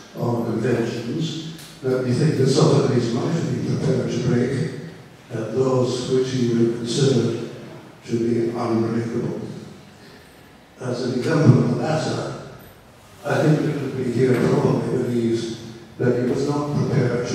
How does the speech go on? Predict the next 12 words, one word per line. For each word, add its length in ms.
break 240
the 220
three 560
actor 460
rule, 380
though 200
there 160
was 460
a 20
disagreement 720
on 240
that. 160